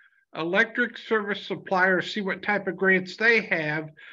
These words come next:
so you can use the other money to do other things you need? Or is this a very good way to look at energy efficient things, like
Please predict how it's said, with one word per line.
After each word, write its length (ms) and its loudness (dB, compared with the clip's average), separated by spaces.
so 140 -2
you 240 4
can 320 2
use 320 0
the 240 -2
other 240 2
money 580 2
to 80 -10
do 300 0
other 240 6
things 360 -2
you 120 -2
need? 420 0
Or 580 4
is 240 -2
this 220 -4
a 40 -2
very 320 4
good 240 4
way 220 2
to 80 2
look 240 2
at 140 -4
energy 420 -2
efficient 560 -2
things, 320 -2
like 260 -2